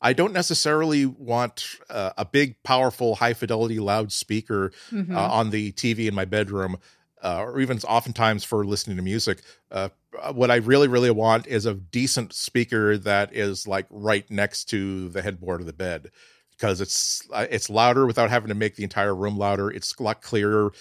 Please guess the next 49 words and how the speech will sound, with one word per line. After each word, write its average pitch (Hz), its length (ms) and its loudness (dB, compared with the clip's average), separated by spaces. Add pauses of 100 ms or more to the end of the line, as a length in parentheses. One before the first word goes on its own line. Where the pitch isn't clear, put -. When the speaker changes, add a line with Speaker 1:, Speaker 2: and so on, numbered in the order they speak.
(160)
Speaker 1:
I 90 40 0
don't 98 100 0
know, 98 60 -2
maybe 98 220 0
I'm 92 200 -4 (160)
getting, 98 400 -6
'cause 107 200 -6
I'm 95 140 -2
getting 98 240 -4
older 95 320 -2
and 87 80 -4
my, 92 220 -2
my, 92 160 -6 (120)
my 92 180 -6
hearing 123 280 0
Speaker 2:
Weren't 453 140 4
Speaker 1:
is - 60 -2
Speaker 2:
you 440 80 -2
Speaker 1:
going 92 100 0
Speaker 2:
trying 359 320 2
Speaker 1:
whatever. 359 140 2
Speaker 2:
that, 359 40 -10
by 349 140 2
the 349 100 0
way, 349 220 2
with 294 340 -4
two 277 240 -2
Nest 262 340 -4
Minis? 247 640 -4 (200)
Speaker 1:
Yeah, 139 200 6 (300)
and 123 180 2
that, 131 300 4
that 139 160 6
was 147 120 2
working 123 200 2
fine. 110 240 4
I'd, 104 160 0
I'd 117 180 6
switched - 480 -2
to, 123 340 2 (420)
uh, 110 180 4
actually 123 420 2
just 117 300 0
a, 107 480 0 (120)
a, 101 100 -2
a, 98 60 -8 (180)
a - 300 -6
very 120 380 2
small, 110 640 0